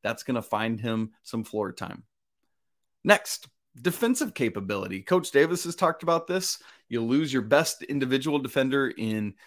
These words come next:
Leaky Black. Um, Seth Trimble, obviously,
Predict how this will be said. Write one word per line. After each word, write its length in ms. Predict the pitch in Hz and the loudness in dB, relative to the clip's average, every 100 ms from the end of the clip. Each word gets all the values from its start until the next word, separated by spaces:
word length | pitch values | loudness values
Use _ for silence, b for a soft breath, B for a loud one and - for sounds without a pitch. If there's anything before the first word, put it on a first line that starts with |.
| b | b
Leaky 300 | 117 110 104 | -8 -6 -8
Black. 560 | 92 110 139 185 - - _ _ _ _ - | -2 4 4 4 -4 -20 _ _ _ _ -14
Um, 360 | 104 101 95 - | -10 -8 -10 -2
Seth 260 | - 170 | 2 2
Trimble, 360 | - 156 170 160 | 4 6 6 6
obviously, 680 | 117 123 143 - 151 160 160 | 6 4 0 0 -2 -2 -6